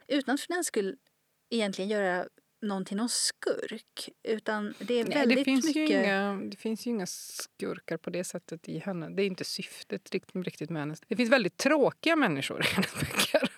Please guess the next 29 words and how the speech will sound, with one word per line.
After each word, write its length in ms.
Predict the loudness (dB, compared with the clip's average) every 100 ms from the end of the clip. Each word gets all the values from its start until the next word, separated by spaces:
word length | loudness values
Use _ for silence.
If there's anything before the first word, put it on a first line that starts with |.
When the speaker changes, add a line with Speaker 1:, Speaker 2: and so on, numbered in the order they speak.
| 2
Speaker 2:
eller 180 | 2 2
folk 320 | 2 2 2
med 180 | 0 2
ganska 420 | 0 2 0 0 -4
fula 400 | -2 0 2 2
motiv. 680 | 0 2 2 2 0 -4 -4
<laughs> 100 | -2 -2 -6 -16 -6
Eh, 540 | -4 -2 0 0 -2 0
men 420 | 2 4 2 0
Speaker 1:
Ja, 180 | 2 4
men 120 | 6
som, 260 | 6 4 4
de 120 | 2
har 200 | 2 2
sina 260 | 0 0 4
Speaker 2:
mycket 400 | 4 4 4 4
fördomar. 460 | 2 4 4 4 4
Speaker 1:
uppfattningar. 540 | 0 -2 0 4 4 6
Speaker 2:
<laughs> 500 | 6 4 -2 -12 -10
Ja, 80 | -10 -8
uppenbarligen. 500 | -8 -2 -2 -2 -4 -10 _ -12
Speaker 1:
Ja, 280 | -2 2 4
men 180 | 2
och 140 | 0 -4 -10 -8
att, 280 | -6 -4
att 180 | -4 0
de 120 | 2 4
har 180 | 2
liksom 520 | 2 -2 -2 -4 -4